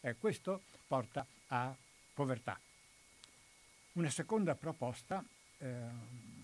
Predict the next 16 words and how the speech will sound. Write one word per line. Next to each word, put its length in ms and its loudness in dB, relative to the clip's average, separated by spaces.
è 120 -2
rivedere 640 4
il 100 2
rapporto 800 2
tra 160 0
ricchi, 380 0
paesi 340 4
ricchi 260 2
e, 200 2
e 80 -4
paesi 280 2
poveri. 420 4
No, 200 0
quello 200 2
che 80 -4
abbiamo, 280 4